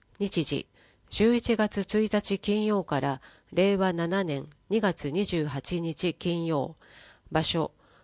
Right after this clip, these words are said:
所沢市内各所ほか。費用、追加イベントに参加の際、一部有料。参加方法など、詳細は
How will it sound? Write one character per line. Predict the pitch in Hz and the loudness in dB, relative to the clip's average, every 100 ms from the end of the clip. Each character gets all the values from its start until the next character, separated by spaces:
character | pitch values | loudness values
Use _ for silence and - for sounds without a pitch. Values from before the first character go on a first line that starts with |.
| _ | _
所 | 185 - 233 233 | -4 2 4 4
沢 | 214 196 196 | 4 4 2
市 | - 202 | 0 0
内 | 147 131 | 0 -2
各 | - 202 - | -4 -4 -2
所 | - | -2
ほ | 165 147 | -2 -6
か。 | - - - _ _ _ _ _ _ - | -4 -6 -6 _ _ _ _ _ _ -4
費 | 226 | 2
用、 | 202 139 156 - _ | 4 4 -2 -12 _
追 | - 233 233 | -2 0 2
加 | 220 | 2
イ | 220 | 2
ベ | 214 185 | 2 0
ン | |
ト | 147 156 | 0 -2
に | 147 | -2
参 | - 180 180 | -2 -2 -2
加 | 185 | -2
の | 165 175 | -2 -2
際、 | 175 151 - | -2 -2 -4
一 | - - 220 | -8 -4 0
部 | 175 156 | 0 0
有 | 151 160 | 0 0
料。 | 147 143 131 - _ _ - - - _ | 0 0 0 -6 _ _ -20 -20 -20 _
参 | - 208 214 | -2 0 2
加 | 220 | 0
方 | 233 233 | 2 2
法 | 202 147 | 0 -2
な | 143 151 | -2 -2
ど、 | 143 139 - _ - | -4 -4 -12 _ -6
詳 | - 208 | 0 0
細 | 202 190 180 | 2 2 4
は | 170 160 | 2 0